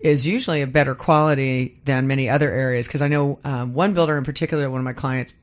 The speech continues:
uh, purchased their product. Um, they had some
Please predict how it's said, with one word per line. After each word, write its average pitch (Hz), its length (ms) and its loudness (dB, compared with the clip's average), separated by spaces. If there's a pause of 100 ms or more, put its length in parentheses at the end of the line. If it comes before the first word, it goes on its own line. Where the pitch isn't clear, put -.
(160)
uh, 123 160 -6
purchased 143 420 -4
their 131 140 -4
product. 127 420 -6 (540)
Um, 139 400 0 (160)
they 160 240 6
had 165 320 0
some 139 320 -2